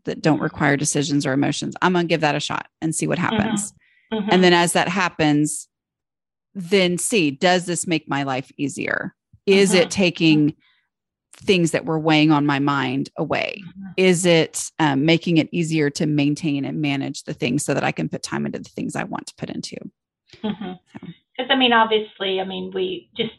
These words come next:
Speaker 2: everything we've been through, obviously all of us the <laughs> last couple of years, it's,
Speaker 1: Yeah.
Speaker 2: it's like you really, you really know those things that are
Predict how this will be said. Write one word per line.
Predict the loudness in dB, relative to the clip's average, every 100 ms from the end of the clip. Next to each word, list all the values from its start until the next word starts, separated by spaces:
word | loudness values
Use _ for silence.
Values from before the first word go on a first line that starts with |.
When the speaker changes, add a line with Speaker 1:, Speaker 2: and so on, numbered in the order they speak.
| _
Speaker 2:
everything | 0 0 2 2 2
we've | -2 -2
been | -4 -4 -2
through, | 2 4
obviously | 4 2 -2 0 2
all | 2
of | 2
us | -2 -2
the | -2
<laughs> |
last | 2 2 2 0
couple | -2 2 0
of | 0
years, | 2 2 0 -2
it's, | -4 -4
Speaker 1:
Yeah. | -8 -8 -6
Speaker 2:
it's | -8 -6 0
like | 0 -2 -12
you | -2
really, | 4 6 6 4 0 -6 _ _ _ _ _ _ _ -6
you | 2
really | 4 6
know | 6 6 6
those | 2 2
things | -2 -2 -4 -2
that | 0
are | 0 -4